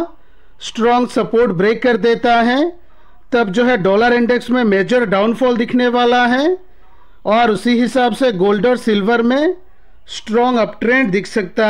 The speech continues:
है। और उसी हिसाब से दोस्तों, डॉलर इंडेक्स के मूवमेंट को क्लोजली मॉनिटर करना बहुत ही इंपॉर्टेंट होने वाला है।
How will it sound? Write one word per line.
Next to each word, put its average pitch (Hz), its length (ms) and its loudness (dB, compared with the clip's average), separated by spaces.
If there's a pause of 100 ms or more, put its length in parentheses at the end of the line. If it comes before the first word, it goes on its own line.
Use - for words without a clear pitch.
है। 247 400 -2 (260)
और 214 280 2
उसी 233 220 0
हिसाब 233 400 0
से 247 200 0
दोस्तों, 202 500 0
डॉलर 214 300 2
इंडेक्स 240 360 0
के 262 140 2
मूवमेंट 214 560 0
को 254 120 2
क्लोजली 220 500 0
मॉनिटर 214 440 0
करना 226 360 0 (840)
बहुत 196 380 0
ही 254 100 2
इंपॉर्टेंट 233 600 0
होने 220 340 2
वाला 208 400 2
है। 247 220 0